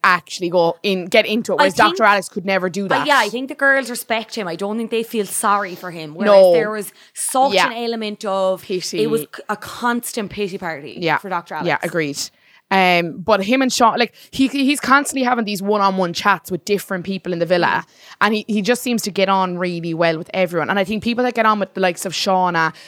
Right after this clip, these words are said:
Speaker 1: the likes of Sophie, the likes of Callum, these kind of people who seem generally liked and popular and outspoken and bubbly, it's kind of a good gauge as to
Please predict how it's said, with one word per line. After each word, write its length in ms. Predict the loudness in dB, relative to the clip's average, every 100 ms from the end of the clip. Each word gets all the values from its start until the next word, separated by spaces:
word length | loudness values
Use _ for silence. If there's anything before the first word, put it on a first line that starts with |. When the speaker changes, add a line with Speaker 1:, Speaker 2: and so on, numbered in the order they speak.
| -12
Speaker 1:
the 60 | -2
likes 200 | -2 0
of 120 | -4
Sophie, 760 | 0 2 4 2 -2 -4 -4 -6 -16 _
the 80 | 0
likes 520 | 2 2 2 -6 -10 -2
of 840 | 2 4 4 4 2 0 -2 -10 -10
Callum, 540 | -2 4 4 2 -4 -12 _ _
these 220 | -4 -2
kind 180 | 0 0
of 60 | 0
people 220 | -4 -4
who 160 | -4
seem 220 | -4 -6 -2
generally 500 | 0 2 2 2 2
liked 260 | 0 0
and 100 | -10
popular 400 | -4 -4 -2 -2
and 100 | -2
outspoken 600 | -4 -6 -4 0 0 -2
and 100 | -4
bubbly, 540 | 0 0 0 -6 -6 -12 -20 -20 _ -6
it's 140 | -4
kind 200 | -2 0
of 60 | -2
a 60 |
good 260 | -2 -4 -2
gauge 420 | 0 2 2 0
as 140 | -4 -2
to 380 | 0 2 0